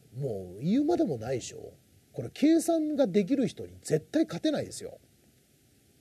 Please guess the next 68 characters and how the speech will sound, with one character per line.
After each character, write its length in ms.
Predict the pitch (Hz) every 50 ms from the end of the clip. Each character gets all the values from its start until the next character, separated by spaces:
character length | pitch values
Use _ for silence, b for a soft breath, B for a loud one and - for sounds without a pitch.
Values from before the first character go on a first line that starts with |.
| _ _ _ - 160
だ 120 | 175 185
っ 20 |
て 260 | 135 147 131 123 123 120
理 140 | 147 202
論 140 | 240 285 294
の 60 | 294
問 180 | 285 285 285 277
題 120 | 247 269 269
の 100 | 269 269
中 80 | 214
だ 80 | 143 107
っ 20 |
て 80 | - 101
計 160 | - 156 160 147
算 140 | 156 160
の 40 | 147
話 240 | 143 151 143 - -
が 60 | 107
入 120 | - 160 190
っ 40 |
て 100 | - -
る 80 | 110 98
じ 80 | 87 90
ゃ 40 | 85
な 60 | 87
い。 100 | 90 - b b b b b b b b b b
で、 300 | 160 180 180 - 107 b b b b b - -
今 180 | - 349 339 320
日 100 | 196 131
の 60 | 120
計 240 | - - 151 151 147
算 200 | - - 147 135
っ 20 |
て、 500 | 127 120 - 143 151 151 131 98 90 - b b b b b b
ま 100 | 143 135
あ、 20 | 113
特 220 | - 208 214 226
に 80 | 156 120
簿 160 | 107 120 131
記 80 | 143 190
論 100 | 208 202
と 80 | 196
続 240 | 180 - - 170 196
け 100 | 175 208
て 80 | 196 208
受 140 | 220 202
け 20 | 220
た 120 | 151 117
方 180 | 101 101 - 107
は 80 | 95
余 160 | 92 92 104 110
計 200 | - 175 175 175
に 100 | 180 165
そ 160 | - - 170
う 60 | 165
い 40 | 170 170
う 260 | 175 170 - 151 147
感 280 | - - 170 170 170
覚 240 | - 165 156 - -
を 80 | 156 139
お 40 | 143
持 120 | 160 165
ち 140 | - 180 175
に 60 | 165
な 100 | 170 170
っ 40 | 123
た 80 | -
方 100 | 107 104